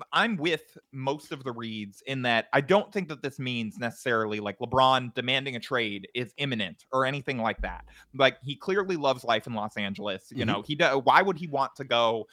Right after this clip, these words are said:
Speaker 1: and uproot himself, be
Speaker 2: Space
Speaker 1: potentially
Speaker 2: Jam
Speaker 1: without
Speaker 2: two is
Speaker 1: his
Speaker 2: in
Speaker 1: family?
Speaker 2: production. Yeah.
Speaker 1: <laughs> Be potentially without his family for, you know, a year or so or whatever while they, while, uh, while Bronny finishes out high school, while he's playing somewhere else, and then go to another team with Bronny and stuff.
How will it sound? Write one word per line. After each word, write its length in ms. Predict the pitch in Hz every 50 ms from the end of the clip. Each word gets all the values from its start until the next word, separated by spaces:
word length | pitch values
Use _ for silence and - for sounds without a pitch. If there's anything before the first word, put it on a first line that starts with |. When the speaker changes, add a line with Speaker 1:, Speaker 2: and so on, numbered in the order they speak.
| - - -
Speaker 1:
and 260 | 131 123 120 120 113 -
uproot 420 | - 143 143 - 170 151 165 180 -
himself, 540 | 156 156 151 - - 139 127 123 123 120 - _
be 140 | - 139 143
Speaker 2:
Space 260 | 139 - 127 123 123 -
Speaker 1:
potentially 260 | - 151 135 131 123
Speaker 2:
Jam 0 |
Speaker 1:
without 200 | 107 - 120 117 120
Speaker 2:
two 40 |
is 60 | 120 110
Speaker 1:
his 80 | 120
Speaker 2:
in 80 | 113 107
Speaker 1:
family? 380 | - 123 120 107 107 117 113
Speaker 2:
production. 340 | 113 107 98 101 101 101 104 - - - -
Yeah. 280 | 139 135 131 131 113 -
Speaker 1:
<laughs> 60 | - - - _ _ _ _ _ _ _ _ _ - - - - - - _ _ _ _ - _ - 151
Be 140 | 151 - 202
potentially 460 | - - 160 - 202 202 - 233 202
without 320 | 185 175 - 170 160 147 -
his 140 | 151 143 -
family 480 | - 143 139 139 139 139 135 135 127 - - - - _
for, 420 | - 165 160 151 143 139 131 123 -
you 120 | 143 156
know, 180 | 139 123 123 120 -
a 60 | 143 143
year 260 | 135 135 151 151 147
or 60 | 147
so 220 | 143 - 160 143 143
or 140 | 139 135
whatever 340 | 131 135 135 127 127 135 135
while 160 | 127 127 120
they, 160 | 117 123 120 120
while, 320 | - 127 127 123 117 117 - 120
uh, 100 | 127 117
while 180 | 120 127 123
Bronny 320 | 120 131 127 131 131 131 -
finishes 360 | - 135 123 120 - 123 127
out 180 | 120 120 -
high 140 | - 123 123
school, 300 | 127 - - 131 123 120
while 120 | 120 113 113 117
he's 140 | 127 117 _
playing 240 | - 143 123 117 -
somewhere 260 | - 131 120 117 113
else, 220 | 113 113 113 -
and 120 | - 123 123
then 120 | 123 123
go 120 | 117 127 131
to 140 | 127 127
another 260 | 120 120 113 123 123 120
team 320 | - - 131 123 117 117
with 160 | 113 104 - -
Bronny 360 | 123 117 117 120 117 117 120
and 80 | 113 101
stuff. 180 | - 131 120